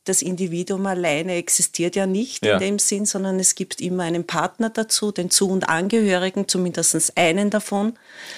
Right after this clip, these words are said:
Speaker 1: In den meisten <laughs> Fällen sind's aber mehr. Und, äh, wir haben so dieses ganz einfache Denken, indem wir sagen, ein Bewohner kommt zu uns ins Haus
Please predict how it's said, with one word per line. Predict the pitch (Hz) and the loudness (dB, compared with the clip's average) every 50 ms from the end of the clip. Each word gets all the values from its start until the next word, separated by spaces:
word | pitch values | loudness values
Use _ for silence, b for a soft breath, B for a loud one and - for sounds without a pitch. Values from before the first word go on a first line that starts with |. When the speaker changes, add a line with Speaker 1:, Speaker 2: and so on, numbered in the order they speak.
| B B B B B B B B B B | B B B B B B B B B B
Speaker 1:
In | - 185 190 | 2 4 6
den | 196 202 | 6 6
meisten | 190 180 160 165 175 - 247 214 202 190 | 8 8 6 6 8 6 6 6 4 2
<laughs> | |
Fällen | - - 180 175 180 190 | 0 0 0 2 2 0
sind's | 190 - - 196 185 185 185 - | 0 0 2 2 2 0 0 -2
aber | 156 156 160 160 | -2 -2 -2 -2
mehr. | 156 151 143 135 131 131 143 185 269 285 b b b b b b b b b b b b b b b b b b b - | -2 0 0 0 0 0 0 0 -2 -4 b b b b b b b b b b b b b b b b b b b 2
Und, | 190 196 190 196 190 196 190 - - - - | 4 4 6 6 4 4 2 2 0 2 4
äh, | 180 185 185 185 185 190 190 185 185 185 170 151 170 | 4 4 6 6 4 4 4 4 2 2 0 0 2
wir | 190 208 185 | 4 4 4
haben | 202 185 196 | 4 4 4
so | - - 190 | 2 2 2
dieses | - - 185 - 180 - - | 0 0 0 2 2 0 0
ganz | - 143 156 190 - - | 0 0 0 0 -2 -2
einfache | - 147 156 185 - 214 202 - - 208 | -2 -2 -2 0 -2 -2 -2 -2 -2 -2
Denken, | - 170 156 160 196 - - - 202 | 0 0 0 0 0 -2 -2 -2 0
indem | 196 190 185 180 175 | 0 0 0 -2 -2
wir | 175 175 | 0 0
sagen, | - - - 143 156 165 175 175 - | 0 0 0 -2 -4 -4 -4 -6 -2
ein | - 165 160 160 | -2 0 0 0
Bewohner | 165 165 151 156 156 180 220 220 | 0 0 0 0 -2 -2 -2 -4
kommt | 220 - 180 170 - - | -4 -6 -6 -6 -4 -6
zu | - | -6
uns | 175 170 165 160 - | -4 -4 -4 -4 -4
ins | 165 156 - | -2 -4 -2
Haus | - 147 151 180 240 247 - | 0 2 2 2 2 0 -2